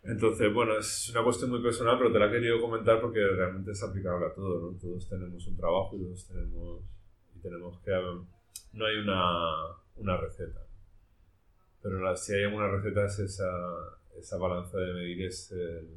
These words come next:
dolor y el sufrimiento que causan nuestras acciones.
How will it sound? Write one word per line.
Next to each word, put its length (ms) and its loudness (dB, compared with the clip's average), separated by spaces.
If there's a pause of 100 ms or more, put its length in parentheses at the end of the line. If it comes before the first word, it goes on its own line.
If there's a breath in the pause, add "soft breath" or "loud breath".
(240)
dolor 240 -4
y 40 0
el 40 -4
sufrimiento 480 -10
que 140 -4
causan 340 -6
nuestras 280 -12
acciones. 480 -12